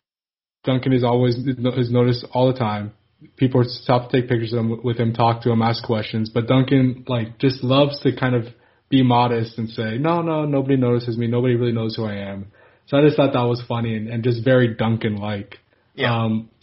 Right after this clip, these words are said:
Speaker 1: as far as on the court, like, this season, I thought one interesting thing he said was,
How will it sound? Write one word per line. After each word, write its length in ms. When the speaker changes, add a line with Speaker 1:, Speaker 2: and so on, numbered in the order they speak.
Speaker 1:
as 140
far 220
as 80
on 220
the 100
court, 420
like, 180
this 220
season, 500
I 100
thought 200
one 140
interesting 280
thing 100
he 80
said 300
was, 500